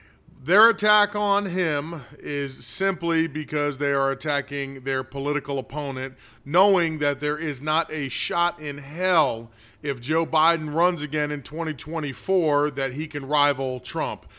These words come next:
especially under the current <laughs> circumstances where the entire United States is falling apart.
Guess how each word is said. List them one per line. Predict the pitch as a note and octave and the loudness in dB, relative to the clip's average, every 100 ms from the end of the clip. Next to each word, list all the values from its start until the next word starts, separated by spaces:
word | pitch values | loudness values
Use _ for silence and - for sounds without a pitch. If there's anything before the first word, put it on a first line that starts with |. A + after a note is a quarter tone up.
| - | -20
especially | B2 - - F3 - D#3 D3+ D3 D3+ - - _ | -14 -10 0 0 0 -4 -2 -2 -4 -14 -20 _
under | G3 G3+ F3+ | 2 6 4
the | D3+ | 4
current | D3 D#3+ D#3 D#3 | -2 0 0 -2
<laughs> | |
circumstances | - E3 D#3 D3 - D3+ D3 E3+ D3 | -4 -4 -4 -6 -4 -6 -6 -6 -6
where | B2+ D3 D3 C#3 - - | -2 0 2 0 -6 -12
the | D3 | -8
entire | D3+ D3 D#3 D3 | -6 -2 2 2
United | D3 C#3+ C#3 C#3 C3+ | 2 0 2 2 0
States | - C3 B2 B2 | -8 -6 -6 -10
is | A#2 | -12
falling | A#2+ A2 A#2 | -10 -10 -10
apart. | B2 F3+ D3 | 0 4 4